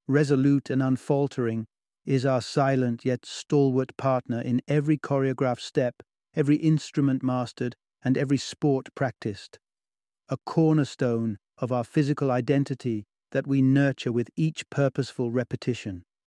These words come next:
Part four. Learn to appreciate the art of forgetting as a natural and beneficial aspect of your mind. Meet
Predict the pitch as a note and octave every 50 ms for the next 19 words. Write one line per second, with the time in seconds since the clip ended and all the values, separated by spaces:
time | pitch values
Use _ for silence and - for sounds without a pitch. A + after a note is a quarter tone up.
0 | _ _ _ _ _ _ _ _ _ _ _ _ _ _ _ _ _ _ _ _
1 | _ _ - - F3+ F3+ F3+ - - - - E3+ D#3+ C#3+ C3 A#2 G#2+ - _ _
2 | _ _ _ _ _ - D3+ D#3+ F3+ F#3+ G3+ G3 - G3+ G3+ F3+ - - F#3+ F#3+
3 | F3 - - F3+ F3 E3 E3 - - F3 E3 D#3 D3+ D3+ D3 - - D3+ - -
4 | E3 C3+ - D3+ C#3+ C3+ - C#3+ C3+ C#3 C#3 - _ _ _ _ _ - D#3 C#3
5 | D#3+ E3 D#3+ D#3+ D#3+ D#3 D3+ - - - D#3+ D#3 D#3 D3 D3 C3+ D3 C#3+ D3+ C#3+
6 | - D#3 C#3 - - D3 C#3 C3 C3 - - - C3+ C3 - - - C3 B2+ C#3+
7 | C#3 C#3 C#3 C3 B2 A2+ G#2+ G#2+ G#2 G2+ - _ _ _ _ _ _ _ _ _
8 | _ _ _ _ - D#3 F3 F#3 G3 -